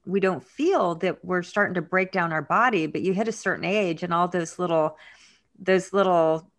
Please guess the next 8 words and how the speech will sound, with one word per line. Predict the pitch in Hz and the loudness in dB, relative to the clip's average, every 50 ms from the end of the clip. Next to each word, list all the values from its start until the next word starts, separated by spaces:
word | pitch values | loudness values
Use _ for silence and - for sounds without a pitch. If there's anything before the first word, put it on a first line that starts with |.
| - _ | -6 _
breakdowns | - 190 226 262 - - 208 180 165 156 151 151 151 156 151 - | 4 4 4 4 2 2 2 4 4 4 4 2 2 0 -2 0
or | 165 160 156 | 0 0 2
little | 160 175 165 160 156 156 | 0 0 2 2 0 -2
hurts, | - - - 214 226 247 214 165 - - - - | -4 -4 0 2 4 4 4 4 2 -2 -6 -6
you | 175 | -4
know, | 165 160 160 | 0 0 0
it's | 160 156 - - | 0 0 -4 -6
the, | _ 175 165 156 151 147 143 156 | _ 0 2 4 4 2 2 0